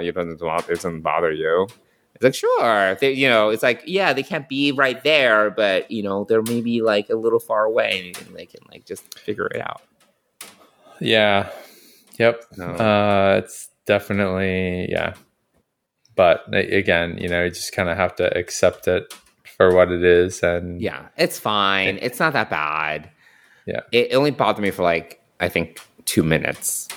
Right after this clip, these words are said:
Speaker 1: and I was over it. Because
Speaker 2: I don't even think it bothered me until now. Like, I
Speaker 1: Oh.
Speaker 2: don't think until we talked about it
Speaker 1: Oh, no, totally
Speaker 2: did it bother
Speaker 1: bothered
Speaker 2: me.
Speaker 1: when I was watching.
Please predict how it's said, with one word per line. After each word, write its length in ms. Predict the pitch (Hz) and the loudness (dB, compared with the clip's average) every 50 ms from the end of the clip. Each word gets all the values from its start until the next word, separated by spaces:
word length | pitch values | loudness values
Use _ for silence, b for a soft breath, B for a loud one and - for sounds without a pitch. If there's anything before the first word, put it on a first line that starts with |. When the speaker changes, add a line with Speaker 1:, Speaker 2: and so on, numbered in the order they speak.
| - - - | -16 -8 -4
Speaker 1:
and 380 | - 82 80 78 78 - - - - - - _ - - | -2 -2 -2 -2 -6 -8 -10 -14 -18 -18 -20 _ -6 -4
I 60 | 82 | -4
was 120 | 69 64 | -4 -4
over 280 | 71 67 65 69 71 69 | -8 -10 -10 -10 -10 -10
it. 100 | 67 - - _ _ _ - B B B B B B B B B - | -10 -12 -14 _ _ _ -20 B B B B B B B B B -4
Because 320 | - - - 233 254 254 | -4 -2 0 0 2 2
Speaker 2:
I 80 | 247 165 | 4 4
don't 160 | 190 196 196 | 4 4 2
even 220 | 180 160 156 143 | 2 2 2 2
think 140 | 139 131 113 | 2 2 2
it 180 | 117 113 - - - _ - | 2 0 -2 -14 -18 _ -10
bothered 500 | 117 104 113 107 107 113 117 117 113 107 | -4 0 2 2 4 4 4 4 2 2
me 160 | 107 110 110 | 4 4 4
until 320 | 107 101 95 - 110 98 92 | 2 2 0 0 0 0 0
now. 640 | 90 90 90 85 85 85 82 76 76 - 87 - - _ - | 0 0 0 0 2 0 0 -2 -4 -6 -8 -10 -10 _ -2
Like, 300 | - 95 92 98 95 - | 0 2 2 4 4 2
I 80 | 101 101 | 2 2
Speaker 1:
Oh. 20 | |
Speaker 2:
don't 200 | 107 110 110 101 - | 4 2 2 2 0
think 140 | 110 104 104 | 0 2 2
until 260 | 101 - 113 104 98 | 0 2 2 2 4
we 160 | 101 101 95 | 4 2 2
talked 400 | 95 - - - 95 90 90 - | 0 -4 -2 0 0 0 2 0
about 300 | 101 92 98 95 98 101 | 0 2 2 2 4 4
it 280 | 107 110 110 - - - - | 4 2 0 -2 -4 -4 0
Speaker 1:
Oh, 140 | 185 196 196 | 0 2 2
no, 200 | 196 185 156 143 | 2 2 2 2
totally 300 | 143 175 160 156 160 - | 2 2 2 2 2 4
Speaker 2:
did 140 | 98 95 - | 2 2 4
it 40 | - | 4
bother 280 | 95 95 95 92 87 87 85 | 4 4 4 4 4 2 2
Speaker 1:
bothered 80 | 92 | 2
Speaker 2:
me. 260 | 85 85 85 87 92 - - | 0 0 0 -2 -4 -10 -14
Speaker 1:
when 160 | - 104 101 101 | -10 -6 -4 -4
I 40 | |
was 100 | 95 - | -4 -4
watching. 460 | - 92 95 131 - - - - - | -2 0 0 0 0 -4 -12 -16 -20